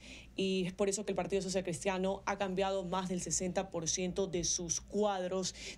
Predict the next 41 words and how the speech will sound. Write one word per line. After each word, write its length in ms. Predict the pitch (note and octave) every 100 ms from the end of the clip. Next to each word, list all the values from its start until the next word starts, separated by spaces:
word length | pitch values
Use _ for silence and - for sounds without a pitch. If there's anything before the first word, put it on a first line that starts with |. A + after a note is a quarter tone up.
| -
donde 800 | G3 F#3+ F3 G3 F#3+ F#3+ F#3+ -
hemos 280 | A3 A#3 A#3
presentado 760 | - F#3+ F#3+ F3+ G#3 G3 F#3+ F#3+
experiencia 840 | G3 - G3 G3 A3+ A3 A3+ B3
y 100 | G3+
juventud. 600 | E3+ F3+ E3 D#3+ - D#3+ - - - - -
Nuestros 260 | G3+ A3+
chicos 460 | A3 D4 C#4 B3+ - -
se 160 | -
han 80 | G3+
formado 440 | G3+ G#3 G#3+ A3
desde 360 | G3+ E3+ F3 F3+
el, 220 | F3+ F3+
nuestra 260 | F#3 E3+ E3+
escuela 260 | - A3
de 100 | -
formación. 720 | F#3+ F3+ E3+ E3 - C#4 C4
Yo 220 | F#3+ F#3 F#3
creo 120 | G3
que 80 | F#3+
el 60 |
Partido 260 | F3 E3 F#3
Social 200 | - F#3+
Cristiano 320 | E3+ G#3 F#3+
es 40 |
poco 280 | - B3 B3
de 60 | F3+
los 100 | F3
partidos 340 | F3 - G#3
que 120 | F#3
tienen 320 | F#3 F#3+ G3 G3+ - -
escuelas 460 | - G#3 - B3 B3
de 80 | G#3
formación 360 | F#3 F3+ G#3
donde 180 | G#3+ G3
a 40 | F3+
nuestros 240 | E3 F3
chicos 300 | - A3 A3
se 80 | F#3+
les 100 | D#3
brinda, 340 | F#3+ G3+ G#3